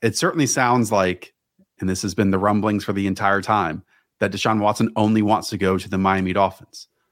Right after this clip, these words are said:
I believe there was a previous report saying he would not waive his no-trade clause for the Philadelphia Eagles. Mike Florio just randomly threw it in, in a story about Watson recently, that he also denied a trade to the Carolina Panthers, who were totally okay with trading for him,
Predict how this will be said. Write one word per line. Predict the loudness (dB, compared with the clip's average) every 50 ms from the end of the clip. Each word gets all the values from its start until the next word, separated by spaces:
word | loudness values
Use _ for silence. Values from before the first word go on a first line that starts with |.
| _ _
I | -8 -6
believe | -4 -2 0 2 2 4
there | 2
was | 2 2
a | 0 -2
previous | 0 0 2 2 2 2 2 2
report | 0 -2 0 0 0 0 0 0 -2
saying | -4 -4 -2
he | -2 -2 -2
would | -2 -2 0
not | 0 0 0 0
waive | 2 0 2 2
his | 0 0 -2
no-trade | -2 -2 -2 0 0 -2 -2 0
clause | 0 2 2 2 0
for | -2 -6
the | -8 -4
Philadelphia | 0 0 2 2 0 -2 -2 -6 -2 0
Eagles. | 2 2 4 4 2 2 0 -2 -4 -6 -8 _ _ -20 -20 _ _ _ _ _ _ _ _ _ _ _ _ _ _ _ _ _ _ _ _ _ _ -4
Mike | -2 -2 -2 0
Florio | 0 0 2 2 4 4 2 2 2 0
just | -4 -6 -6 -8
randomly | -8 -10 -6 -4 -2 0 2 2 2 2 2 2 2 2 0
threw | 0 -2 -2 0 2 2
it | 4
in, | 2 2 2 2 0
in | 0 -2
a | -2
story | -2 -4 -2 0 2 2 4 2
about | 2 2 2 0 0 0
Watson | 0 0 0 0 0 -2 -4 -4
recently, | -2 -2 -2 -2 -2 -2 -2 0 0 0 0 -2 -8 _ _ _ _ _ _ 0
that | 0 0
he | 2 0 2
also | 2 2 0 0 0 0 0 2 2 0 0 -4 -6 _ _ _ _ _ _ _ _ _ _ _ -4
denied | -2 -2 0 2 2 2 2 4 2 2 2
a | 0
trade | -2 -2 -2 0 2 2 2 2 0
to | -4
the | -8 -10
Carolina | -4 0 2 2 2 2 0
Panthers, | 0 0 0 0 2 0 -2 0
who | 0 0
were | 0 0 -2
totally | -4 -6 -2 0 2 2 4 4 4 4 4 4
okay | 2 2 2 2 2 2 2 2
with | 2 0 -2
trading | -4 -6 -4 0 0 2 2 2 2 0 0
for | -2 -4 -2 0 2 2 2 2
him, | 2 2 2 0 -2 -4